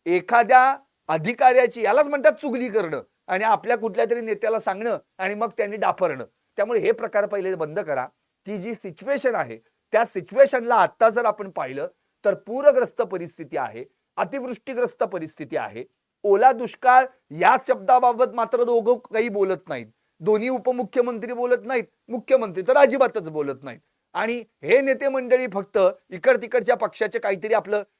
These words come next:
किट घेऊन येतात आणि आणायचं दोनशे किट आणि गावाला दाखवायचं, "बघा आम्ही केवढं आणलंय." या सगळ्या प्रकारात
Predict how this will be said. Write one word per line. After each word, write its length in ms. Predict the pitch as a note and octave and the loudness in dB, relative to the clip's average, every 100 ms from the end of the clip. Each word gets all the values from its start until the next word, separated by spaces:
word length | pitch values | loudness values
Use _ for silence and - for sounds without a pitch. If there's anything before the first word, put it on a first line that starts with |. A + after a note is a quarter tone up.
| _ | _
किट 140 | A3 G#3+ | -8 -4
घेऊन 260 | F3 G3+ | -4 -4
येतात 340 | G#3+ E3+ G3+ D#3+ _ _ _ _ | -4 2 2 2 _ _ _ _
आणि 420 | A3+ C4+ A#3+ E3+ C3+ _ _ | 4 4 4 -4 -14 _ _
आणायचं 480 | F3+ G#3+ B3+ A3 C4+ | 0 2 2 4 4
दोनशे 340 | C#4 C4+ A#3 B3+ | 4 2 -4 -6
किट 200 | G3 D3+ _ | -6 -10 _
आणि 180 | - F3 | -10 -8
गावाला 420 | F3+ F#3+ G3+ A#3+ | -2 2 4 4
दाखवायचं, 540 | B3 A#3 A3 B3 A3+ B3 | 6 4 4 2 4 4
"बघा 200 | A#3+ A#3+ | 4 2
आम्ही 160 | A#3 | 0
केवढं 260 | G#3+ G#3+ G3+ | -2 0 2
आणलंय." 320 | F#3+ D#3 C3 G#2 _ _ _ _ | 2 -2 -10 -12 _ _ _ _
या 320 | E3+ F3 A#3 | -2 2 2
सगळ्या 360 | A#3 G3 F#3+ G#3+ | 0 -2 0 0
प्रकारात 560 | G#3 E3+ F3 D#3 D#3 | -2 -4 -2 0 0